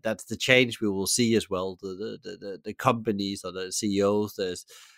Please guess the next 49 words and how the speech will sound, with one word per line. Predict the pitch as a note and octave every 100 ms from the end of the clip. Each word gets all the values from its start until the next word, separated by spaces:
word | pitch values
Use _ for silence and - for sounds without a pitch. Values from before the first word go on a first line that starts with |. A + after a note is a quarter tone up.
| _
has | B2 C#3 -
a | B2+
really | B2 B2 A#2
good | A#2+ A2
story, | - G#2+ B2 A#2+
an | G#2
authentic | G2+ A2 G#2+
story | G2+ A2+ G#2+
like | G#2 F#2+
yourself | F#2+ G#2+ G#2+ -
will | G#2 F#2+ F#2
definitely, | G#2+ G#2+ - F#2 F2 F2 F2
uh, | F2 F2 E2 _ - _ _
have | - G#2+ G2+
a, | G2 E2+
have | G2 G#2
a | G#2 _
different | B2+ B2 - G#2 F#2+
role | G2 G2+ G#2+
to | G2 -
play | - G2
than | F#2+ F2+
ever. | G2+ F2+
And | E2+
it's | F#2+ A2
not | D#3+
just | E3 B2 A2+
a |
role | G2+ G#2+ G#2
in | F#2+
running | G2+ F#2+
a | E2
business. | G2+ B2+ - F2+ -
It's | F#2+
also, | G2 F#2+ G2+ F#2+
as | F2+ -
you | G#2
mentioned | G#2 G2+ - F2+
before | F2+ G2 F#2+
we | F2 F2+
went | F2+ F2+ F#2
on | F2 E2 E2+
live | F#2 G#2 G2
here | G2 E2+
with | E2
the | G#2 -
conversation, | G2 F2 F2+ G#2 G#2 F#2+
it's | F2+ F2+
about, | F#2+ F#2+